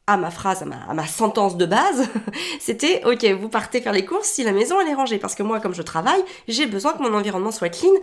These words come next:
pour pouvoir me concentrer sur, euh, ce que j'ai besoin de faire et non pas sur ce qui traîne dans la maison. Bon. Finalement, il restait que quelques trucs. Donc, comme j'avais besoin de ce temps aussi pour travailler, hein, la balance bénéfice, euh, bénéfice, euh,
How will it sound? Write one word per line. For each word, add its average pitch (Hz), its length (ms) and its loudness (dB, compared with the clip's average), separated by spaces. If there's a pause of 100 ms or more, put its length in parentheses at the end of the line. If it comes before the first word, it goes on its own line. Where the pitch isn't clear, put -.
(200)
pour 302 140 -6
pouvoir 269 180 0
me 208 120 -2
concentrer 302 680 -6 (280)
sur, - 460 -2
euh, 180 220 2
ce 180 80 -6
que 220 100 -4
j'ai 190 260 0
besoin 202 340 -2
de 175 120 -2
faire 285 320 -2
et 247 80 4
non 247 220 0
pas 330 260 2 (240)
sur 285 200 -6
ce - 40 -6
qui 277 140 -4
traîne 339 240 -2
dans 294 80 4
la 262 140 4
maison. 175 300 -2 (180)
Bon. 180 220 -2 (840)
Finalement, 190 380 0
il 165 140 -6
restait 165 280 -8
que 196 120 -4
quelques - 340 -10
trucs. 240 400 -6 (420)
Donc, 247 380 0
comme 269 240 -2
j'avais 175 240 -6
besoin 180 480 -6
de 170 140 -16
ce - 100 -12
temps 190 220 -2
aussi - 260 -8
pour - 140 -14
travailler, 165 520 -2 (200)
hein, 220 140 -2
la 180 100 0
balance 175 540 -2
bénéfice, 160 760 -4
euh, 147 260 -2
bénéfice, 165 640 -6
euh, 127 600 -6